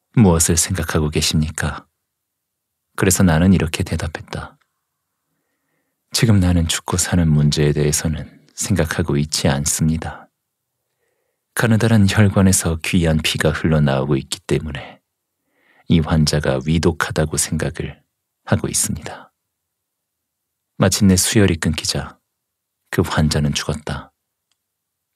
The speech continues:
의사는 피로에 지쳐 내게 도움을 청했다. 그래서 나는 그에게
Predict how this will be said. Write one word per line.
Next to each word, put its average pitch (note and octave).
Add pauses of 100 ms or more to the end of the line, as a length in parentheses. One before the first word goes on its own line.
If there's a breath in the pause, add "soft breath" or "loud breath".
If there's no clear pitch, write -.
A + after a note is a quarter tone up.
(300)
의사는 F#2
피로에 F#2
지쳐 D#2 (100)
내게 D#2
도움을 D2+
청했다. - (1040)
그래서 D#2
나는 D2+
그에게 D2+